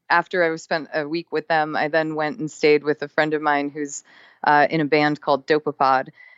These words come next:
And we threw a big party at his house, um, where we invited people to come and smoke and talk about their experiences. And, you know, if they were from a different region or a different area of the country, you know,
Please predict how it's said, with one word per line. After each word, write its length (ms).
And 640
we 180
threw 320
a 80
big 260
party 380
at 140
his 220
house, 460
um, 460
where 220
we 100
invited 380
people 180
to 100
come 360
and 120
smoke 400
and 140
talk 300
about 420
their 360
experiences. 1080
And, 260
you 100
know, 360
if 180
they 100
were 140
from 280
a 40
different 400
region 400
or 80
a 60
different 340
area 300
of 100
the 60
country, 760
you 140
know, 360